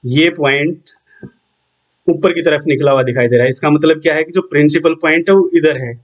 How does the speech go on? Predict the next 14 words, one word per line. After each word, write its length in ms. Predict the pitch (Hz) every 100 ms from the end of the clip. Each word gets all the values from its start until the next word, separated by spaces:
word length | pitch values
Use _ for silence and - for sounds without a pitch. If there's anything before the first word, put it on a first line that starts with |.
| _
कि 80 | 139
जो 180 | 131 156
principal 540 | 156 156 156 170 165 156
point 280 | 151 147
से 80 | 151
ऊंचाई 380 | 165 151 147 156
ले 160 | 151 147
हुए 160 | 147
object 500 | 139 139 135 131 -
होंगे 260 | 127 143 208 - _ _ _
वो 100 | 180
बाहर 280 | 143 135 147
की 120 | 156
तरफ 180 | 147 160